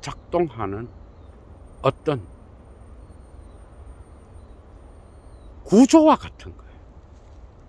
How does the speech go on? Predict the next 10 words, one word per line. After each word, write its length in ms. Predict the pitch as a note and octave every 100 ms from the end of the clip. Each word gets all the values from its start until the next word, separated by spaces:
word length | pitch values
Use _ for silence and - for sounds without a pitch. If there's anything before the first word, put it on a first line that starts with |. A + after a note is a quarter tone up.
| - - - - - - - - - - - - - - - - - - - - - - - - - - - - - -
우리는 500 | - C#4 D#4+ D#4 A3 - - - - - - - - - -
실제로 600 | - F4 D4+ E4+ E4 D4
담론이란 680 | A3+ C4+ C#4+ C4+ G#3+ F#3+ F3
단어를 400 | C3 B2+ B2+ G#2
사용해요. 440 | - F#2+ E2 D#2+ - - - - - - - - - - - - - - - -
푸코 320 | - E4+ C#4
때문에 460 | B3+ F3+ E3+ D#3 D#3
이것은 440 | G2+ A2+ F#3 F3+
훨씬 520 | E3 C#4+ C4+ A#3+ F3 B2
더, 260 | C3 G#2+